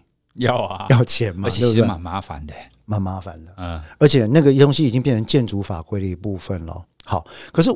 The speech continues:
Speaker 2: 为什么我们要花这么多的时间、金钱去铺这个东西？一天搞不好没有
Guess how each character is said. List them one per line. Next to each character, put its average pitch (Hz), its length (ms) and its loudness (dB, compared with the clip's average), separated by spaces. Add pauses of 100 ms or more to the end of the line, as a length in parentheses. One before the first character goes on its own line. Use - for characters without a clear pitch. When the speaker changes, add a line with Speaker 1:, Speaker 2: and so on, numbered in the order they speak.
(100)
Speaker 2:
为 285 200 6
什 160 200 0
么 117 200 0
我 113 120 0
们 113 120 -4
要 135 200 0
花 127 280 -4
这 143 140 0
么 110 100 4
多 113 160 2
的 104 120 0
时 95 280 -6
间、 107 380 -2
金 113 300 0
钱 85 340 -8 (220)
去 123 160 -2
铺 117 260 -4
这 117 120 -6
个 92 100 -12
东 95 200 -12
西？ 92 320 -8 (340)
一 226 80 0
天 208 280 4
搞 123 160 6
不 151 140 4
好 120 160 4
没 117 220 2
有 135 120 6